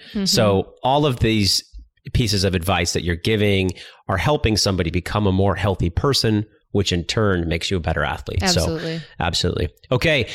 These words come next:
Speaker 2: So, uh, where can users find out information about Toolbox Genomics and all the tests that you, you offer?
Speaker 1: Yeah. So, um, toolbox genomics dot com,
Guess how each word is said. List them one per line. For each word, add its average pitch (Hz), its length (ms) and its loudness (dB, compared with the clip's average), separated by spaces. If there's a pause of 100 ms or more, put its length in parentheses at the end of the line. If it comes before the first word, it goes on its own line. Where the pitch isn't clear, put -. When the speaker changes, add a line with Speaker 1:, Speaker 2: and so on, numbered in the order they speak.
(200)
Speaker 2:
So, 147 320 2
uh, 139 420 2
where 156 360 4
can 180 180 2
users 147 480 4
find 120 440 2
out 110 160 2
information 98 800 2
about 92 400 0
Toolbox 90 440 0
Genomics 87 420 0
and 92 60 2
all 90 120 2
the 87 60 -6
tests 90 260 0
that - 100 -2
you, 90 320 2
you 92 200 2
offer? 87 300 0 (460)
Speaker 1:
Yeah. 247 260 2
So, 208 320 4
um, 196 340 4
toolbox 233 420 2
genomics 202 560 0
dot 190 220 2
com, 190 460 0